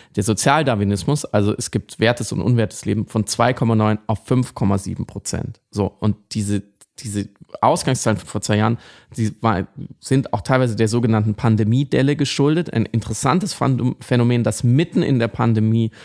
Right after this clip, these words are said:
diese Einstellungen zurückgegangen sind. Nicht stark, aber schon, schon messbar.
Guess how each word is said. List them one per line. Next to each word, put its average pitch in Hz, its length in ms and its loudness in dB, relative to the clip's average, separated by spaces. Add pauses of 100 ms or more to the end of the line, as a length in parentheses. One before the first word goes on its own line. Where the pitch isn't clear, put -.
(200)
diese 110 200 0
Einstellungen 110 540 0
zurückgegangen 156 720 0
sind. 170 420 -4
Nicht 113 280 0
stark, - 560 0
aber 110 220 2
schon, 117 420 0 (100)
schon 107 240 2
messbar. 139 480 0